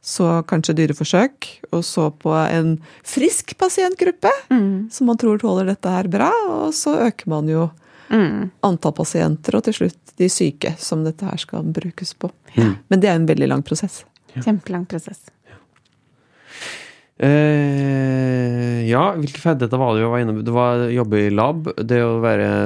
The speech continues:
Speaker 3: eh, vur-, bli, som blir vurdert av,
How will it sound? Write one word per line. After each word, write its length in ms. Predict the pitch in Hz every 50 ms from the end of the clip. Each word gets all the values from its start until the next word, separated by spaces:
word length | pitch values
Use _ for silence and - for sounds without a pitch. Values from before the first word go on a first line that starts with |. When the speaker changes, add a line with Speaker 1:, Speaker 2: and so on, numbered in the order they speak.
| 98 95 92 - - -
Speaker 3:
eh, 380 | - 107 104 104 104 104 101 104 104 - - - - - - - - - 95 104 101
vur-, 160 | 110 101 98 110 107
bli, 120 | 110 110
som 160 | 107 - 110 107
blir 100 | 104 104 101
vurdert 420 | 101 98 95 95 95 - - - -
av, 360 | - 95 92 92 90 90 92